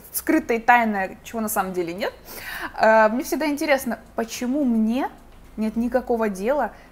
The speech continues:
до того, кто ваш муж, как он выглядит. Почему я не прошу вас его показать, вывести на арену цирка?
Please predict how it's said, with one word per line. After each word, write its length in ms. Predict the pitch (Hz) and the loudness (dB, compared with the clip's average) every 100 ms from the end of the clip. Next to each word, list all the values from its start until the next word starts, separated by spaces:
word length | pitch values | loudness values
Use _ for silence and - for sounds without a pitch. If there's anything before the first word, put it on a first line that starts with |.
| - | -10
до 80 | 208 | -6
того, 220 | 226 233 | -2 -4
кто 280 | 233 - 269 | -4 0 2
ваш 340 | 254 247 - | 2 -2 -4
муж, 240 | 196 190 190 - | -8 -8 -10 -2
как 260 | 202 214 - | 0 0 0
он 160 | 240 240 | 2 2
выглядит. 500 | 202 190 208 190 - | 0 -2 -4 -6 -14
Почему 280 | - - 226 | -18 -8 -6
я 160 | 240 311 | -4 -4
не 120 | 349 | -4
прошу 420 | - 254 - 302 - - - - | -6 -8 -8 -10 -10 -20 -20 -16
вас 420 | 214 226 285 - - | 0 4 4 0 -8
его 320 | 202 208 254 | -6 0 0
показать, 560 | 262 - 220 214 214 214 | 0 -4 -2 0 -2 -2
вывести 420 | 277 269 254 233 | -4 -4 -6 -6
на 140 | 208 | -4
арену 300 | 240 254 240 | -4 -4 -6
цирка? 520 | 240 - 233 220 202 | -6 -4 -6 -4 -8